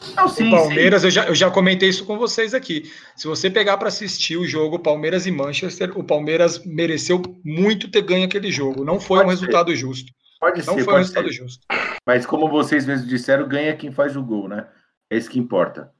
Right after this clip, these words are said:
Speaker 1: Não adianta chorar depois. E, e se você pegar o time do Palmeiras agora, ele é muito inferior àquele time de noventa e nove.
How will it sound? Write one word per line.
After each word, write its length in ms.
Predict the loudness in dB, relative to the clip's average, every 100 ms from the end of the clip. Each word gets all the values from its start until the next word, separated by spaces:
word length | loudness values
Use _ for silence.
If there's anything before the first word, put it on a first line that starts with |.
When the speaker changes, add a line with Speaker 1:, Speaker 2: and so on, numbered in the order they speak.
| _ _
Speaker 1:
Não 100 | -2
adianta 300 | 0 0 0
chorar 240 | 2 2
depois. 500 | 2 0 -2 -6 -4
E, 800 | 2 4 6 4 4 6 4 2 -4 _ _ _ _
e 320 | 0 2 2
se 100 | 2
você 220 | 0 2
pegar 260 | 4 6 6
o 60 | 4
time 220 | 2 -2
do 160 | -2 0
Palmeiras 440 | 2 2 2 2
agora, 540 | 2 6 6 8 6 2
ele 160 | -2
é 40 | -2
muito 300 | -4 -6 -8
inferior 440 | -6 -2 -2 -2
àquele 300 | -4 -6 -10
time 300 | -10 -8 -8
de 100 | -8
noventa 320 | -8 -10 -8
e 60 | -4
nove. 300 | 0 0 -2